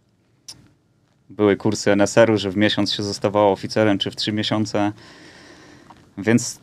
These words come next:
tu nie wiem, czy to jest taki zarzut do wotu, bo w ogóle były takie kursy, szyb-, szybka podoficerka, szybka oficerka.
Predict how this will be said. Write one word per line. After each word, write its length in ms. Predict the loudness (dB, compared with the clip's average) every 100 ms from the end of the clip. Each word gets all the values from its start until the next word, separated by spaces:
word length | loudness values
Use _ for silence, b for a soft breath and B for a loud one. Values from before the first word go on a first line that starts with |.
| _ 0
tu 100 | 4
nie 200 | 6 6
wiem, 180 | 6 4
czy 200 | 2 0
to 220 | 0 2
jest 220 | 2 0
taki 240 | -4 -2
zarzut 320 | 0 2 2 0
do 120 | 4
wotu, 300 | 4 2 -2
bo 120 | -2
w 60 | 0
ogóle 200 | -2 4
były 240 | 4 4
takie 240 | 0 -4
kursy, 440 | -2 -4 -4 -2 -4
szyb-, 540 | -4 -8 -2 -2 -2
szybka 400 | -2 -2 0 -2
podoficerka, 760 | 0 0 -2 -2 2 2 0 -2
szybka 380 | -4 -4 0 0
oficerka. 640 | 0 0 0 2 0